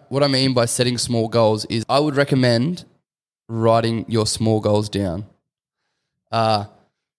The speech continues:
and don't overload your small goals. So don't, <laughs> don't do, like, ten small goals and then get overwhelmed with your small goals. Because I know that there would be people out there listening right now that would do that. They would,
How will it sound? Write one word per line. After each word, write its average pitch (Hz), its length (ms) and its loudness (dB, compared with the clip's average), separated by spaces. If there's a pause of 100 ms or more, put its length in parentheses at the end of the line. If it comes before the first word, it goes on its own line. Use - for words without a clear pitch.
(540)
and 127 380 -6 (440)
don't 156 420 2
overload 127 600 2
your 117 60 -2
small 117 300 -2
goals. 107 340 2
So 107 180 0
don't, - 540 0 (120)
<laughs> - 100 -10
don't 160 340 -2
do, 143 160 0
like, 123 240 2
ten 120 220 0
small 117 260 -2
goals 110 440 0 (760)
and 123 140 -4
then 123 160 -2
get 120 160 0
overwhelmed 117 520 0
with 113 120 -2
your 113 100 0
small 113 240 -2
goals. 98 340 -4 (720)
Because 135 280 0
I 127 180 4
know 127 180 4
that 131 120 0
there 139 140 2
would 131 160 0
be 123 180 0
people 127 340 0
out 123 140 2
there 123 120 0
listening 117 460 -2
right 117 260 2
now 113 380 -4 (640)
that 110 140 0
would 123 140 0
do 107 180 0
that. 92 240 -8 (240)
They 117 140 0
would, 117 280 -2